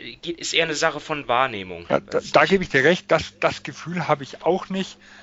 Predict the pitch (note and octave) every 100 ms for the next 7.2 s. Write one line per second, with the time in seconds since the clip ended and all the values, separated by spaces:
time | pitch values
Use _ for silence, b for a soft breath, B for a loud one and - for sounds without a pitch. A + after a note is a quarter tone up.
0 | B D#3 D3+ - C3+ E3 - - B2+ F#3
1 | E3+ D#3+ F3 - C#3+ - - C3 C#3+ -
2 | - - - C#3 C#3 C3 B2+ C3 - D3
3 | D#3+ E3 D3 - - - B B B -
4 | E3+ D3 C#3 - B2 D3 D#3 C3+ - A#2+
5 | D3+ F#3 F#3 F3+ F3 F3+ F#3 E3+ F#3 G3+
6 | G3+ C#3+ C#3 D#3 C#3+ - C#3+ C3+ - D3
7 | D#3